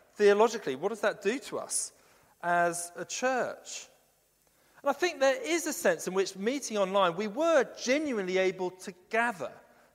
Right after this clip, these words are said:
together. There was a degree to which we were being church during the pandemic.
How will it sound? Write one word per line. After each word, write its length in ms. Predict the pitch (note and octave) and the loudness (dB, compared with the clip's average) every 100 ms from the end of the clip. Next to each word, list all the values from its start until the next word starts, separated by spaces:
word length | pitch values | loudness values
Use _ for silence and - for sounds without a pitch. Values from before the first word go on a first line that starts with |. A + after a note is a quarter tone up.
| - | -6
together. 580 | F#3+ F#3 A3 A3 E3+ G2 - - - _ _ _ - | -4 2 4 4 2 -8 -12 -20 -20 _ _ _ -2
There 140 | F#3+ | 0
was 240 | F#3+ B3+ | 2 2
a 80 | B3+ | 2
degree 500 | A#3 G3+ A3 B3 D4+ | -4 -10 -4 -2 -2
to 160 | - G3 | -2 -2
which 240 | E3 - | -2 -4
we 140 | F#3+ G3+ | -4 2
were 180 | G3+ G3 - | 2 2 0
being 420 | A3+ B3 G#3+ F3 | 2 4 2 -2
church 720 | - A3+ G3+ B2 - - - - - _ _ _ _ _ - | -2 4 4 4 -6 -10 -12 -14 -20 _ _ _ _ _ -4
during 320 | F#3 F3 E3 | 2 2 2
the 100 | D#3+ | -4
pandemic. 800 | - E3 D3 D3+ D3+ B2+ G2 | -2 -4 -2 2 2 0 -10